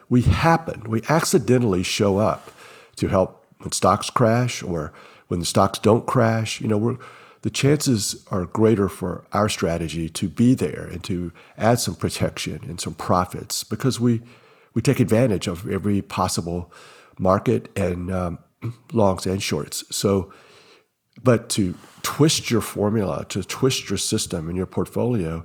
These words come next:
into something that is not optimal for your clients because you are going along with your captor and saying, "Yes, I am here on this planet <clears throat> for one reason, is to make your life with your stocks a little bit better,"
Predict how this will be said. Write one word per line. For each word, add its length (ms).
into 180
something 540
that 280
is 160
not 220
optimal 540
for 160
your 240
clients 600
because 580
you 280
are 60
going 300
along 540
with 180
your 100
captor 640
and 140
saying, 300
"Yes, 360
I 140
am 120
here 180
on 240
this 160
planet 460
<clears throat> 160
for 140
one 200
reason, 400
is 200
to 140
make 460
your 200
life 340
with 140
your 120
stocks 540
a 60
little 200
bit 300
better," 460